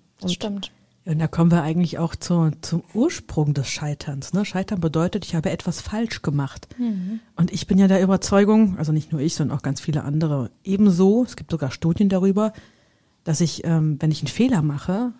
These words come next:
Speaker 3: wesentlich mehr lerne, als wenn alles sofort funktioniert.
Speaker 2: Mhm.
Speaker 1: Ja.
Speaker 3: Ich wäre nie da, wo ich jetzt bin, wenn ich alles richtig, immer alles richtig gemacht hätte. Da wäre ich vielleicht auch,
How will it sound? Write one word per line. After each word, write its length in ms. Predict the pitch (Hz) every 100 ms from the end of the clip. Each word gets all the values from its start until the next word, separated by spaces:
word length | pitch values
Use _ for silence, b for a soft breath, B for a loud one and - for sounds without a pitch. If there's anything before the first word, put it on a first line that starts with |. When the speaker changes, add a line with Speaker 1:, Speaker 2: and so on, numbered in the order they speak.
| _ _
Speaker 3:
wesentlich 720 | 170 160 254 240 208 196 -
mehr 340 | 185 180 220 233
lerne, 540 | 190 208 202 165 190
als 180 | 185 -
wenn 120 | 170
alles 240 | 147 190 185
sofort 280 | 170 185
funktioniert. 600 | - 170 - 160 247 208
Speaker 2:
Mhm. 240 | 220 185 180
Speaker 1:
Ja. 180 | 165 220
Speaker 3:
Ich 180 | 175 -
wäre 240 | 196 196
nie 340 | 180 180 285 339
da, 100 | - - 196
wo 120 | 196
ich 160 | 202
jetzt 280 | 180 - -
bin, 280 | 190 294 330 b b b b b -
wenn 200 | 170 160
ich 340 | 196 - - - _ _ _ _
alles 300 | 165 185 180
richtig, 420 | 180 226 202 -
immer 200 | 180 180
alles 180 | 185 180
richtig 320 | 240 247 254
gemacht 380 | 165 151 139 -
hätte. 160 | 156 139
Da 160 | 147
wäre 100 | 160
ich 140 | 165 -
vielleicht 380 | 160 156 151
auch, 100 | 165